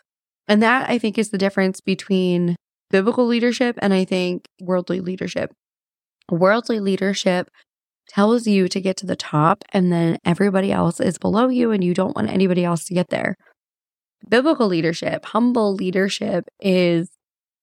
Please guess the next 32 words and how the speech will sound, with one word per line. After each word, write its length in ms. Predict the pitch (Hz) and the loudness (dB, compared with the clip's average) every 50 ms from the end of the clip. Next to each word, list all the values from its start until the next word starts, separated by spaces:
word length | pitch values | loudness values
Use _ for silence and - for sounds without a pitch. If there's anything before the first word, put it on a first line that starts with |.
| _ _ _ | _ _ _
knowing 580 | - - 185 185 185 196 190 196 208 220 226 226 | -20 -16 -6 -2 2 2 4 4 4 2 2 2
that, 300 | 214 190 175 165 - - | 2 2 2 0 0 0
A, 480 | 170 175 185 190 214 240 254 262 262 - - - | 0 2 2 2 2 2 0 0 -2 -4 -8 -2
Jesus 460 | 202 202 208 214 208 226 214 208 - | 0 2 2 2 2 0 -2 -2 -2
is 120 | 196 180 | -2 0
always 320 | 196 175 175 175 170 170 - | 2 2 2 2 0 0 -2
in 140 | 170 180 170 | -4 -4 -2
control. 480 | 190 185 - - 131 - - 190 196 - - | -4 -6 -4 -4 -4 -2 -2 -4 -6 -6 -2
So 80 | 208 | -2
you're 280 | 185 185 175 185 196 202 | 0 0 2 2 2 4
ever 320 | 202 208 202 214 214 214 202 | 2 2 2 0 0 0 2
act-, 320 | 185 175 175 - - - _ - | 0 -2 -4 -6 -8 -18 _ -4
actually 380 | 196 185 185 - - 190 196 196 | -2 -2 -2 0 0 0 0 2
not 200 | 226 247 240 220 | 2 0 0 0
at 100 | 208 - | 0 -2
the 100 | - 170 | -4 -4
top, 420 | - 185 175 - - - - - _ | -2 -2 -4 -4 -4 -6 -12 -12 _
Jesus 400 | - 196 180 180 - 185 175 - | -4 -2 -2 0 -2 -2 -2 -2
is. 320 | - 95 104 190 220 214 _ _ _ _ _ _ _ _ _ _ _ _ _ - | -2 0 0 0 -2 -4 _ _ _ _ _ _ _ _ _ _ _ _ _ 0
But 160 | 226 220 220 | 0 0 2
then 220 | 226 214 208 202 190 | 4 2 2 2 0
B, 280 | 226 254 294 302 254 | 2 2 2 4 4
it's 220 | 196 - - - - - | 2 0 0 -4 -10 -6
also 800 | - 170 208 262 320 320 - - 165 151 156 160 175 185 185 - _ - | -2 0 2 2 0 -2 0 -2 0 0 0 -2 -2 -4 -4 -6 _ -8
wanting 420 | - 165 190 214 277 339 320 254 | -6 -2 0 2 2 2 2 0
people 320 | - - 262 - - 233 208 | 0 -2 -8 -4 -4 -6 -6
to 120 | - - | -6 -10
do 240 | - - 196 190 165 - | -6 -4 -4 -4 -4 -2
better 360 | - 180 196 208 196 190 180 175 | -4 -2 0 0 0 0 0 0
than 200 | 165 170 165 160 | 0 -2 -4 -2
you 180 | 165 214 247 | -2 -2 -2
did. 400 | 240 - - - - - - 202 | 0 -2 -2 -2 -2 -8 -8 -10